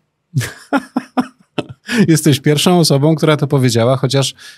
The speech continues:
nie ukrywam, opinii analogicznych jest, e, dużo więcej. Takich spójnych, e, bardzo mocno podobnych. E, ludziom jest tu po prostu dobrze.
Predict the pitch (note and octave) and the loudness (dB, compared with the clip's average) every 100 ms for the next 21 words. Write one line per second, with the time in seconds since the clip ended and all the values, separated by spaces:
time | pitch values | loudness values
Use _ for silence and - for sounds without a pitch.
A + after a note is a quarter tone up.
0 | - C3+ C3 B2+ B2 C#3 C#3+ - A2+ B2+ | -2 2 2 0 0 0 -2 -2 0 4
1 | B2 C3+ A#2+ A2+ A2 G#2+ G#2+ - A2+ G#2 | 4 4 2 2 2 0 -2 0 0 2
2 | A2 - - G2 G2+ G#2 G2+ A2 A2+ A2+ | 0 0 -4 -6 -4 -4 -2 0 0 2
3 | G#2+ E2 - - G#2 _ _ _ _ - | 0 0 -6 -12 -16 _ _ _ _ -6
4 | F#2+ G2 - - - A2+ B2+ C3 A2+ - | -4 -6 -4 -4 0 4 6 4 2 0
5 | G#2 G2 G2 F#2+ G2+ F#2+ G2+ G2 - G2 | -6 -6 -4 -2 0 0 0 0 0 -2
6 | - F#2 G#2 G2 F#2+ F2+ - _ _ _ | 0 2 2 2 -2 -4 -12 _ _ _
7 | _ _ G#2+ G2+ - B2+ A#2+ A2+ G#2 - | _ _ -10 -6 0 2 4 2 0 -2
8 | G2 F#2+ G2+ F2 G2 F2 E2+ - | -4 -4 -4 -6 -6 -8 -8 -8